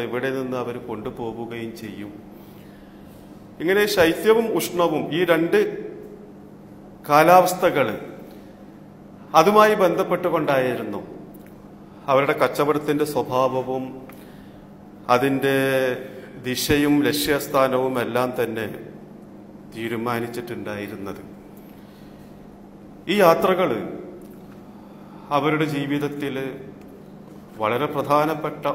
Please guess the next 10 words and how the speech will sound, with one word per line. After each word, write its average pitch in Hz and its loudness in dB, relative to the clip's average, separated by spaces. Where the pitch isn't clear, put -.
ഒന്നാണ്. 120 -6
മിക്കവാറും 220 6
എല്ലാത്തരം 202 6
ജീവിത 165 0
ആവശ്യങ്ങൾക്കും 135 -2
മറ്റുള്ളവരെ 175 4
ആശ്രയിക്കേണ്ട 170 -2
ഒരു, 147 -2
ഒരു 131 -4
സ്ഥിതിവിശേഷമാണ് 143 -2